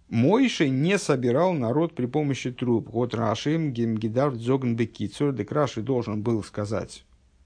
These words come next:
попросту, вкратце, короче гораздо, чем здесь у нас получается.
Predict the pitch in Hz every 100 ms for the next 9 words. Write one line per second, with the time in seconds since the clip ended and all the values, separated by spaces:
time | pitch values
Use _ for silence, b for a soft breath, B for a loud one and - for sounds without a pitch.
0 | _ - 95 - 92 - 202 240 b b
1 | b - - - - - 120 104 - 220
2 | - - 123 117 104 - 120 135 143 123
3 | 127 120 131 127 123 117 123 120 127 123
4 | 127 120 117